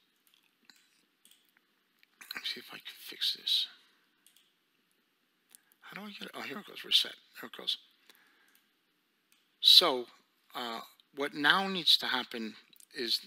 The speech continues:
this market broke from a sideways line. See that? That's called a sideways line. Remember we said don't do anything with that even a few weeks ago? Wait.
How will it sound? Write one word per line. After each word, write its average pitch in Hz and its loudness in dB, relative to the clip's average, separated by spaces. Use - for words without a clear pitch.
this 151 2
market 147 -4
broke 135 -6
from 123 -8
a 117 2
sideways 110 2
line. 107 -8
See 117 6
that? 123 -6
That's - -2
called 117 -8
a 107 -6
sideways 110 2
line. 101 -8
Remember 113 -8
we 113 -12
said 110 -2
don't 110 -8
do 117 -12
anything 117 -10
with 117 -16
that - -8
even 120 -8
a - -12
few 117 -8
weeks 117 2
ago? 143 -6
Wait. 127 -6